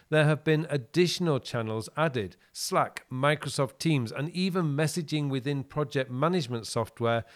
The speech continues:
such as Salesforce and Trello. There's a lot of communication channels a team member needs to navigate, and with so many channels to check, there is going to be a time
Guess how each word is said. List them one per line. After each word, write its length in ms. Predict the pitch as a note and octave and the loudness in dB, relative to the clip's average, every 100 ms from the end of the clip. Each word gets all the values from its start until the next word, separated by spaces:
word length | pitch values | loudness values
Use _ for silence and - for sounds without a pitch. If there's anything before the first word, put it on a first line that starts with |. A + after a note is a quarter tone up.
| - | -20
such 340 | - C3+ - - | -6 -4 -4 -6
as 140 | A#2+ | -4
Salesforce 880 | - C#3+ C3+ B2+ - C3 A#2 A2+ - - | -2 2 2 0 -4 -2 -2 -2 -6 -14
and 340 | A2 A2+ A2 - _ | -12 -10 -10 -14 _
Trello. 520 | - D3+ C3 F#2+ F2 _ _ _ - - - - - | -8 -6 -4 -6 -10 _ _ _ -20 -20 -20 -18 2
There's 200 | E3+ D3 | 2 4
a 80 | E3+ | 2
lot 420 | D#3 F3 F3+ F3+ - | 6 6 6 2 -2
of 200 | D#3 - | -2 -2
communication 880 | - D3+ D3 C#3+ - D#3+ C#3+ C#3 A#2 | -2 0 0 0 0 0 0 -4 -4
channels 400 | A#2+ A2+ A2 - | -6 -4 -6 -6
a 80 | A#2+ | -10
team 600 | - - C#3+ C#3 C3+ C3 - | -10 -8 -4 -2 -2 -4 -6
member 640 | A#2+ A#2 B2 A#2+ A2+ A2+ - | -4 -2 -2 -2 -2 -4 -4
needs 400 | A2+ A#2 A2+ - | -6 -4 -6 -10
to 120 | - | -10
navigate, 760 | G#2 C3 C#3+ D3 B2 G2+ F#2+ - - - | -4 -2 0 -2 -4 -4 -6 -14 -20 -8
and 180 | C3 C3 | -4 -2
with 140 | C3 | -2
so 420 | - - G#3 G#3 | -4 -2 0 0
many 280 | G3+ F#3 F3 | 0 2 0
channels 420 | - D#3 D#3 D3 | 0 -2 0 0
to 180 | - A#2+ - | -4 -12 -8
check, 460 | - G3+ A#2+ - - _ _ - | -2 0 0 -6 -20 _ _ -4
there 160 | C3+ | 0
is 100 | C#3 | 0
going 240 | - D3+ D#3+ | 2 2 2
to 120 | D3 | 0
be 200 | B2+ C3 | 0 0
a 60 | A#2 | 0
time 640 | - - D#3 D3+ D#3 C#3+ | -4 -8 -2 0 0 -2